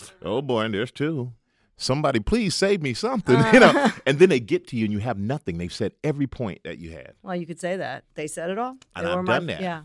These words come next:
Speaker 2: those are my points.
Speaker 1: It's like that my natural reaction is, "Well, they,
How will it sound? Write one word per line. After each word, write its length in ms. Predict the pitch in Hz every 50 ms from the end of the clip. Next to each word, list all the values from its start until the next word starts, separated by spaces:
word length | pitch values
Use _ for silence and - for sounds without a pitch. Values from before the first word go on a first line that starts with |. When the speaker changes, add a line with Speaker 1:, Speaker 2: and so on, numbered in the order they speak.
| 160
Speaker 2:
those 160 | 160 170 170 165
are 20 |
my 120 | 175 175 175
points. 340 | 196 185 208 185 165 160 -
Speaker 1:
It's 180 | - 107 - -
like 160 | 113 98 92 80 _ _ _
that 140 | - 92 90
my 160 | 101 104 117
natural 360 | 143 139 123 120 - - 110 110
reaction 360 | 113 123 147 147 - - 95
is, 160 | 95 95 90
"Well, 300 | 90 104 127 165 208 202
they, 240 | 127 127 160 165 113